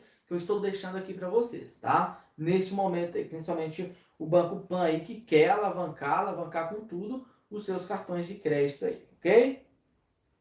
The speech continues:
É, agora nós vamos responder os comentários aí, né? Quem chega por último aí poderia deixar o like.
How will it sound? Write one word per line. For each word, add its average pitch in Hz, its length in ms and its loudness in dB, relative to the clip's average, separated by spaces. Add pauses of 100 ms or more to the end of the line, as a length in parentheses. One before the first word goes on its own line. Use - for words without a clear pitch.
(200)
É, 139 680 -4 (420)
agora 180 480 4
nós 185 240 2
vamos 175 220 -2
responder 175 400 -2
os 160 140 -4
comentários 156 640 0
aí, 156 240 0
né? 196 180 0
Quem 185 160 -4
chega 175 260 -4
por 170 200 -2
último 160 260 -2
aí 151 120 -2
poderia 151 360 -2
deixar 139 300 -4
o 143 40 -2
like. 214 560 2